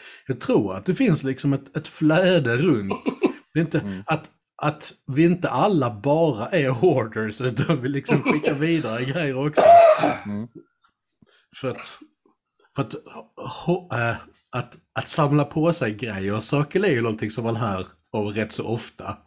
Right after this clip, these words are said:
Speaker 1: Bara, "Oh, nej, jag har för mycket verktyg, nej, jag har för mycket garn, nej, jag har för mycket tyg." Men samtidigt så är man också,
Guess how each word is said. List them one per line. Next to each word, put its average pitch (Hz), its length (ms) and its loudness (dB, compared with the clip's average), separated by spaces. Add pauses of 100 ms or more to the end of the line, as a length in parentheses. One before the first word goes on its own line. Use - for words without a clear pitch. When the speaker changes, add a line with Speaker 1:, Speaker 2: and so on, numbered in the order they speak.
(440)
Speaker 1:
Bara, 92 160 -4
"Oh, 131 180 4
nej, 120 200 0
jag 117 80 0
har 131 140 0
för 135 160 -6
mycket 147 340 -2
verktyg, 107 540 -8
nej, 113 100 0
jag 113 80 -2
har 123 120 0
för 123 140 -4
mycket 135 440 -2
garn, 92 360 -6
nej, 95 100 -8
jag 98 60 -4
har 110 40 -6
för 127 120 -4
mycket 143 420 0
tyg." 92 400 -6 (520)
Men 131 200 0
samtidigt 143 680 -2
så - 140 -8
är 254 120 -2
man 160 180 -2
också, 127 420 -2